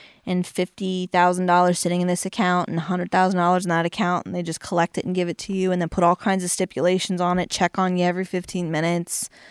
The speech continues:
follow up, act like they own you, put their claws in you,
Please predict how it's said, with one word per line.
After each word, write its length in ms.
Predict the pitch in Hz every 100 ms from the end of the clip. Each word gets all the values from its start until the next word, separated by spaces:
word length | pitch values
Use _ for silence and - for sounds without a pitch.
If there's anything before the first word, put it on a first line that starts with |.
| - - _
follow 480 | - 180 175 185 180
up, 340 | 180 180 - _ _ _ _ _ _ _ _ -
act 240 | 151 170
like 160 | 175 170
they 180 | 175 175
own 300 | 180 185 180
you, 280 | 180 175 175 _ _ _ _ _ -
put 160 | 196
their 100 | 175
claws 460 | 170 - 175 180 175
in 200 | 175 175
you, 240 | 180 175